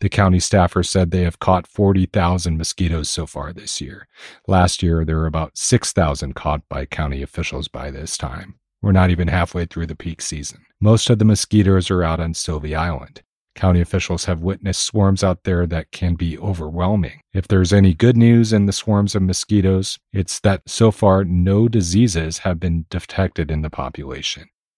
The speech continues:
Multnomah County hasn't seen a case of West Nile virus since two thousand seven. But some of the mosquitoes do carry that risk. So be safe.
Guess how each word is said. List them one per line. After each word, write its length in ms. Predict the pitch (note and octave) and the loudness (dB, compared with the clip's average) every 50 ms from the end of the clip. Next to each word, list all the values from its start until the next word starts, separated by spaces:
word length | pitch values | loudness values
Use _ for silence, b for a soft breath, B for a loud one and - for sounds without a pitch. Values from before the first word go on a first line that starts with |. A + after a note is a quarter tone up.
| _ _ _ _ | _ _ _ _
Multnomah 460 | - G#2+ A2 E2+ F#2 G2+ G2 F#2 F2+ | -2 -2 -2 0 2 2 2 2 2
County 320 | - - G2+ F#2+ F#2+ F#2+ F#2 | 2 0 0 2 2 2 2
hasn't 400 | F2 G2 G2+ G#2 A#2+ A#2+ G#2 - | 2 0 0 0 -2 -6 -8 -6
seen 240 | - - A2 G2+ G2 | -2 2 2 2 2
a 60 | F2+ | 0
case 320 | - - G#2 F#2+ F2 - | -2 -2 -2 -2 -2 -2
of 140 | F#2 E2 D#2 | -4 -6 -6
West 360 | D#2 D2+ F2 F2+ - - - | -6 -4 -4 -4 -4 -2 -2
Nile 260 | F2 E2 E2+ E2+ D#2+ | -2 0 0 0 0
virus 420 | D#2 D#2+ D#2+ D#2+ D#2+ D#2 D#2 D#2 - | 0 -2 -2 -2 -2 -4 -6 -6 -8
since 300 | - - E2+ D#2+ - - | -6 -6 -6 -6 -6 -6
two 140 | - F#2 E2+ | -6 -4 -4
thousand 360 | - D#2 D2+ C#2+ C#2 C#2+ D2 | -2 -4 -4 -4 -6 -8 -8
seven. 360 | - - D2+ D2 D#2+ - - - _ _ _ _ | -8 -10 -10 -10 -12 -14 -18 -20 _ _ _ _
But 180 | - A2+ A2+ - | 0 0 0 0
some 300 | - - - A#2+ A#2+ B2 | 0 2 4 4 6 6
of 60 | A#2+ | 6
the 100 | A#2 A#2+ | 6 4
mosquitoes 580 | A#2 A2 - - - G2 F#2 F#2 F#2 F2+ E2 E2 | 4 2 2 2 2 2 4 4 4 2 0 -2
do 180 | D2+ F2 F2+ | -4 -4 -4
carry 280 | E2+ - - D#2+ D#2+ D#2+ | -4 -2 -4 -2 -2 -2
that 240 | D2+ D#2 D2+ - - | -4 -6 -6 -8 -10
risk. 360 | C2+ B1+ - - - - - _ _ _ _ - | -12 -12 -10 -10 -10 -10 -12 _ _ _ _ -10
So 200 | - - A2 G2+ | -4 0 2 2
be 200 | F#2 F2+ A#2 B2+ | 4 4 2 2
safe. 520 | B2 - - G#2+ E2 D#2+ E2 - - - | 2 2 2 2 2 0 -2 -6 -12 -20